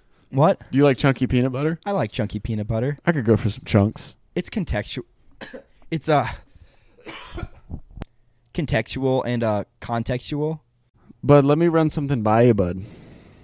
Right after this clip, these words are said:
Speaker 2: I have a new idea. We already have borderline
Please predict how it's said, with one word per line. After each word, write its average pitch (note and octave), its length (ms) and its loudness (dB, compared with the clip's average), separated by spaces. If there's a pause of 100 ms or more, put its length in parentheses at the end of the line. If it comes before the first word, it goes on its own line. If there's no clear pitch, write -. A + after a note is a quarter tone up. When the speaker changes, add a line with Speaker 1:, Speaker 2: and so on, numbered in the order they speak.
(380)
Speaker 2:
I G#2+ 120 -8
have A2 160 4
a A2+ 40 2
new G#2+ 180 4
idea. G2+ 440 0 (420)
We A#2 80 4
already C3+ 200 6
have C3+ 380 4 (140)
borderline A2+ 760 2